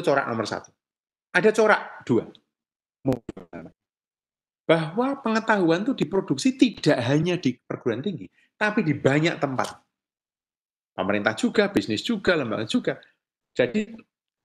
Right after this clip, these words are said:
dia mengistilahkan socially distributed knowledge production. Karena itu, aktornya bukan individu-individu peneliti,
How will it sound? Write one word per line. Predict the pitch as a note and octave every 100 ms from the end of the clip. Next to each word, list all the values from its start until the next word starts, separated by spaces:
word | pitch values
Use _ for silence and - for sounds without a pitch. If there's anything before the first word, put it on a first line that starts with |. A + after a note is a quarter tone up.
| _
dia | E3+
mengistilahkan | G3 G3 E3+ F#3 F3+ G3+ F#3+
socially | - C4 - G#3 G3
distributed | D#3 C3+ C#3+ A#2+ A#2+ A#2 A#2+
knowledge | A#2+ -
production. | A#2+ - - - _ _ _ _ _ _ _ _ _ _ _ _ _ _ _ _ _ _ _
Karena | - F3 F3 D#3+
itu, | D#3 D#3+ D4
aktornya | - - - D#3+ B3+
bukan | - B2+ D3 D#3
individu-individu | C#3 B2+ B2+ C3+ B2 A2+ A#2 A2+
peneliti, | A#2 A2+ D#3 - A#2